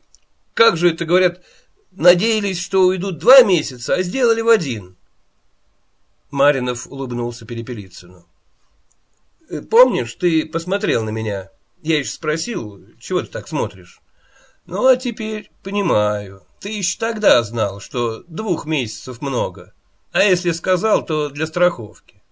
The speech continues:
Так?» И засмеялся, обнимая мастера. «Да нет, уверен, не был», сказал Перепелицын.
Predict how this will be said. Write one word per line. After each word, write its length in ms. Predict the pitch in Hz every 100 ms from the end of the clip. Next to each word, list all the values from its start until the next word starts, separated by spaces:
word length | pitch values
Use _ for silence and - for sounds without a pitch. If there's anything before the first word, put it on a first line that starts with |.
| _
Так?» 320 | - 254 254 - _ _ _ _ _ _ _ -
И 180 | 131
засмеялся, 800 | 123 113 113 120 190 208 180 170
обнимая 460 | 143 123 110 117 107
мастера. 540 | 95 90 - - - _ _ _ _ _ _ _ _ _ _ _ _ _ _
«Да 240 | 156 190 320
нет, 400 | 302 330 330 - _ - -
уверен, 600 | 247 233 269 285 285 254
не 220 | 247 262
был», 360 | 208 156 107 104 - _
сказал 360 | - - 127 110
Перепелицын. 840 | 117 113 123 113 90 - 95 90